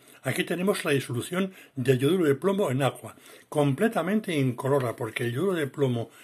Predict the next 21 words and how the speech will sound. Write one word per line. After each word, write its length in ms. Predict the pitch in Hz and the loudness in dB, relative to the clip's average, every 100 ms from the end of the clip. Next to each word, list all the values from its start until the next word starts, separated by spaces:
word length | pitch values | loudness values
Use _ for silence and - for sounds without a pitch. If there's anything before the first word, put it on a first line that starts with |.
| - - | -20 -16
es 180 | - 147 | -8 -6
amarillo, 480 | 147 123 156 190 208 | -4 -2 -2 0 0
pero 180 | 135 113 | -2 -6
en 120 | 107 | -10
sólido, 500 | - 147 110 104 104 | 0 2 2 -2 -6
en 140 | 107 | -8
disolución 720 | 107 113 127 113 107 175 220 220 - - - | -4 -2 -2 -8 -8 -2 -2 -2 -10 -20 -6
incoloro. 600 | 131 113 117 120 101 95 - - - - | -4 -4 -4 -4 -4 -8 -18 -20 -20 -20
Ahora 180 | - 160 | -4 -4
se 160 | 165 - | -2 -6
trata 220 | 139 147 | -4 -6
simplemente 560 | 135 165 147 180 208 123 | -4 -6 -4 -4 -4 -8
de 60 | |
dejarla 360 | 117 - 143 131 | -8 -8 -6 -4
enfriar 480 | 139 180 185 214 240 - - - | -6 -2 0 0 -2 -14 -20 -16
para 140 | - 196 | -6 -4
que 100 | 160 | -2
se 140 | - | -4
forme, 440 | 123 139 160 214 226 - - _ - | -2 -4 0 -2 -2 -12 -20 _ -10
pues 160 | 117 | -8
eso, 260 | - - 180 | -8 -8 -10